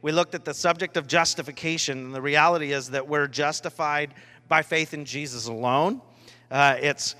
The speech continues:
what Jesus has done for us, not what we can do for ourselves, and our works do not justify us. You know, we always are trying to earn that right relationship with God. You can't earn it.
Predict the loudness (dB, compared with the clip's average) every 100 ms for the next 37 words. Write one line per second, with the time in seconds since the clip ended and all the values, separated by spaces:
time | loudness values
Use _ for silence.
0 | -18 -4 0 0 0 -2 -2 -4 -4 -6
1 | 0 2 2 -2 -2 2 2 0 -6 -10
2 | -18 _ -6 4 4 4 -2 -2 -8 -8
3 | -10 -6 -4 -4 -6 -6 -6 -8 -18 -10
4 | -4 -4 -2 4 6 6 4 -2 -6 -10
5 | -10 -10 -4 -4 -4 -4 -4 -8 -10 -8
6 | -4 -2 -4 -6 -2 -2 -2 -8 -2 0
7 | 2 -2 -4 -8 -8 -6 -4 -4 -4 -6
8 | -12 -8 -8 -4 -6 -6 -4 -2 -4 -2
9 | 4 4 2 -2 -2 -2 -8 -8 -8 -10
10 | -10 -4 -2 -2 -4 -10 -20 -8 -6 0
11 | 0 2 0 0